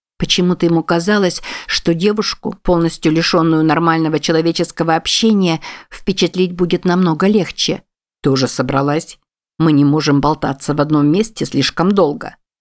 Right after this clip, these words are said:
Девушка покосилась на него с легким недовольством. «Ну ладно», пробормотала она себе под нос. «Мы с Ясином можем прийти к ней сами».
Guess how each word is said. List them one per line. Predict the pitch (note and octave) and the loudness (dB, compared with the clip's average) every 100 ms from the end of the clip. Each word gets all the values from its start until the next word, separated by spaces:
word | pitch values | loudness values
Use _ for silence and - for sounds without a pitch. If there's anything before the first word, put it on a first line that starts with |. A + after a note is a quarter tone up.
| _ _ - | _ _ -2
Девушка | E3+ F3 - D#3 | 0 0 -2 -4
покосилась | F3 F3 - F3+ E3+ - | -2 -2 0 0 0 0
на | D#3+ | 0
него | D#3+ D#3+ E3+ | 2 2 -2
с | - | 0
легким | D#3 - E3 | -4 -2 -2
недовольством. | E3 E3+ F#3+ F3+ D#3 - D3 C#3+ - _ _ _ _ _ | 0 0 0 -2 -2 -2 -2 -2 -10 _ _ _ _ _
«Ну | F3+ F#3 B3+ | 2 4 4
ладно», | C4 E3+ D3+ D3+ - - _ _ _ | 2 -2 -4 -6 -6 -12 _ _ _
пробормотала | D#3+ D#3+ E3+ E3 - E3 D#3+ | -4 0 2 0 0 0 2
она | D#3 D#3+ | 2 0
себе | - E3 F3 | -2 -2 -2
под | - F#3 D3+ | 0 0 0
нос. | D#3 - - _ - - - - | -2 -4 -8 _ -14 -12 -10 0
«Мы | D3 | 0
с | D3 D3 | 0 -2
Ясином | C#3 D3 - D#3+ D#3 | -2 -2 -2 0 2
можем | D#3+ D3 D3+ | 0 0 0
прийти | D3 D3 D3 D#3 | 0 -4 -4 -6
к | - | -2
ней | F3 F#3 | -2 -2
сами». | - A#3+ D#3+ D#3 | -2 -4 -4 -8